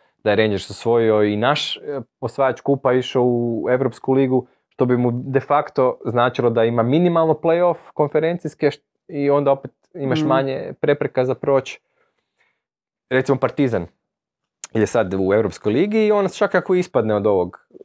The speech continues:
Speaker 1: poraženog od Midtjylanda i Aeka, ima drugu šansu u,
Speaker 2: Konferencijskoj.
Speaker 1: u konferencijskoj. A Hajduk nema drugu šansu.
Speaker 2: Da.
Speaker 1: Eh, ispadneš od Portugalaca, gotovo je. I tu, kažem, stalno imamo da nam fali nešto malo,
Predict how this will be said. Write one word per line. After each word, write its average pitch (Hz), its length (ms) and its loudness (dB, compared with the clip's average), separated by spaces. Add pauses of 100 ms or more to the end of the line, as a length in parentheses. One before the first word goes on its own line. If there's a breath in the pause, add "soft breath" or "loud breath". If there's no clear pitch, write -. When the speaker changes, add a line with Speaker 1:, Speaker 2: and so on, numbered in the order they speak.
(180)
Speaker 1:
poraženog 98 520 0
od 95 120 0
Midtjylanda 95 720 0
i 92 180 -2
Aeka, 247 420 0
ima 226 200 0
drugu 196 260 0
šansu 170 500 -2 (340)
u, 139 500 0
Speaker 2:
Konferencijskoj. 160 440 -4
Speaker 1:
u 156 140 -2
konferencijskoj. - 680 -4 (380)
A 127 60 0
Hajduk 208 340 0
nema 247 200 0
drugu 90 200 -4
šansu. - 400 -16 (220)
Speaker 2:
Da. 160 180 -4 (360)
Speaker 1:
Eh, - 80 -12 (180)
ispadneš 120 480 0
od 107 200 -2
Portugalaca, 160 580 -2
gotovo - 360 -2
je. - 120 -12 (580)
I - 80 -2
tu, 196 260 2
kažem, 127 300 2
stalno 170 540 0
imamo 117 340 0
da 104 140 -4
nam 98 100 -2
fali 117 320 -2
nešto 98 320 -6
malo, 92 480 -2